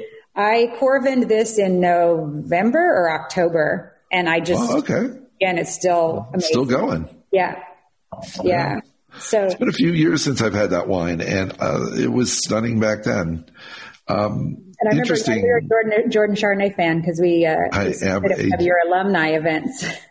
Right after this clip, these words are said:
Speaker 2: It's probably, I, full disclosure, I do actually purchase Jordan wines. So, but that's not why you're on the podcast. I have plenty of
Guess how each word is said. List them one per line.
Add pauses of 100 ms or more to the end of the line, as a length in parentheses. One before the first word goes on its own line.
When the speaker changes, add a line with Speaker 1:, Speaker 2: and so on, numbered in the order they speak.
(380)
Speaker 2:
It's
probably,
I,
full
disclosure,
I
do
actually
purchase (220)
Jordan
wines.
So, (140)
but
that's
not
why
you're
on
the
podcast. (400)
I
have
plenty
of